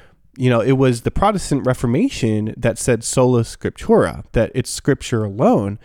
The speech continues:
that we need to look at scripture as the only guide. But up until that point, we did have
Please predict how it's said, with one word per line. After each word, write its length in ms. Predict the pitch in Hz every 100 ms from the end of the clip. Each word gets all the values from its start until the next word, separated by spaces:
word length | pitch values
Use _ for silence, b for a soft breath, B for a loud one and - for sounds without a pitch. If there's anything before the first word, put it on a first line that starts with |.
| b b -
that 180 | 117
we 100 | 120
need 260 | 123 131 120
to 100 | 127
look 240 | 113 127 -
at 100 | -
scripture 420 | - 139 - -
as 200 | 120 110
the 160 | 113 - -
only 420 | 131 175 247 214
guide. 540 | 131 107 104 95 92 - b b b b
But 180 | 147 -
up 140 | 160 156
until 240 | 135 151
that 180 | - -
point, 280 | 127 110 120
we 260 | 139 135
did 200 | 127 240
have 540 | 247 143 101 98 -